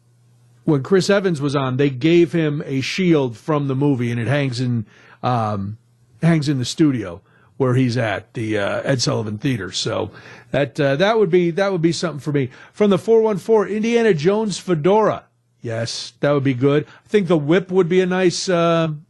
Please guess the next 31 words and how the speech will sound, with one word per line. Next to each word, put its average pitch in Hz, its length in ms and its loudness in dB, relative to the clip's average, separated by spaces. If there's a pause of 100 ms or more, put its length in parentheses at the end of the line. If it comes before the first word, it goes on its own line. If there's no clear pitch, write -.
(120)
a 165 80 0
nice 170 300 2
one, 175 100 0
and 185 160 0
the 180 80 4
leather 175 260 2
jacket. 139 460 -4 (720)
All 139 160 0
from 135 140 -6
there. 113 220 -4
Or 226 400 2 (260)
I 220 180 -2
would 254 160 2
also 190 300 -2
like 170 300 0
the, 160 240 2
um, 113 480 -4 (1160)
the 135 400 2
Ark, 180 420 -2 (520)
you 120 80 -8
know, 117 120 -2
the 131 120 2
Ark 143 160 -2
of 156 60 0
the 143 80 0
Covenant, 151 460 -2 (460)
or, 165 300 4
uh, 147 200 2
the 135 240 0
monkey 151 480 -2
head 131 400 -2